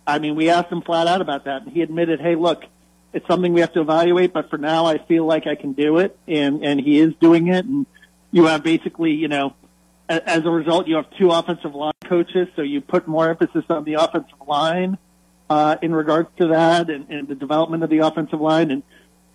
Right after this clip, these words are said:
maybe it'll pan out in a, a long run. And, you know, offensive line was a strength last season. It certainly was a weakness in the Utah game.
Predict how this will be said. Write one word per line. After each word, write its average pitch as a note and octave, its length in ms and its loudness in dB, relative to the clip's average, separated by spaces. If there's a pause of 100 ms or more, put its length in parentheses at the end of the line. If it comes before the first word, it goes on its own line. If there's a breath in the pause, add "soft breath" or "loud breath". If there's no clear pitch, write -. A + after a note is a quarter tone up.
(240)
maybe F3 220 6
it'll E3+ 100 0
pan F3+ 300 -4
out F3+ 160 0
in F3 80 -8
a, D#3 140 -4
a D#3+ 60 -10
long D#3 300 -2
run. F3 300 0
And, C#3+ 160 -12
you D3+ 80 -12
know, C#3+ 120 -6
offensive E3 420 -4
line E3 280 -2
was D#3 160 -6
a C#3+ 140 -4
strength E3+ 300 -2
last D#3+ 280 0
season. E3+ 300 2
It C#3+ 120 -8
certainly E3 240 4
was D#3 160 4
a E3 60 0
weakness D#3+ 400 0
in D3 180 -2
the E3 60 4
Utah E3+ 220 2
game. D#3+ 280 2